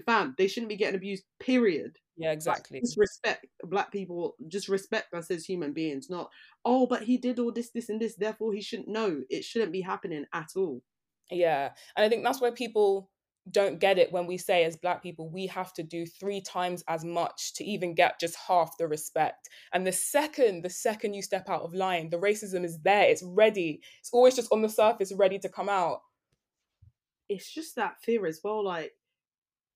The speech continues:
Speaker 1: you almost can't even enjoy, or I don't, obviously they still enjoy the tournament, but there's always, like, this tinge of fear where it's like, "Oh, if I don't perform, what's the media gonna say?" Like,
Speaker 2: Yeah.
Speaker 1: even even when Sterling was the only person scoring goals, yeah,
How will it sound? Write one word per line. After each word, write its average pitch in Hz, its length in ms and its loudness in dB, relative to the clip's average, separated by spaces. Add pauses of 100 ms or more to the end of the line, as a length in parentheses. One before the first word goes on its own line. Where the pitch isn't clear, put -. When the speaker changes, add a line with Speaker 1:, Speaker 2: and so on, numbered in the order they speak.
(140)
Speaker 1:
you 196 180 -8
almost 233 340 2
can't 214 220 -2
even 180 400 -6
enjoy, 175 880 -2 (480)
or 160 300 -4
I 220 80 2
don't, 226 140 -6 (160)
obviously 247 320 -4
they 165 120 -4
still 185 220 -4
enjoy 165 340 -6
the - 80 -10 (100)
tournament, 160 480 -8
but 156 160 -6 (520)
there's 175 240 -4
always, 208 280 2
like, 170 200 -4
this 185 180 -4
tinge 180 320 -2
of 156 140 -8
fear 170 240 -4
where 139 80 -6
it's 139 100 -16
like, 135 240 -8
"Oh, 165 200 0
if 160 180 -4
I 175 100 0
don't 165 240 -4
perform, 143 580 -8 (360)
what's 151 200 -10
the 151 100 -8
media 147 280 -6
gonna 135 160 -10
say?" 135 360 -8 (260)
Like, - 180 -2
Speaker 2:
Yeah. 330 140 4
Speaker 1:
even 359 160 -2 (400)
even 453 180 0
when 247 160 0
Sterling 240 480 -2
was 160 140 -6
the - 200 -10
only 285 200 -2
person 220 380 -8
scoring 170 400 -6
goals, 165 340 -8
yeah, - 220 -14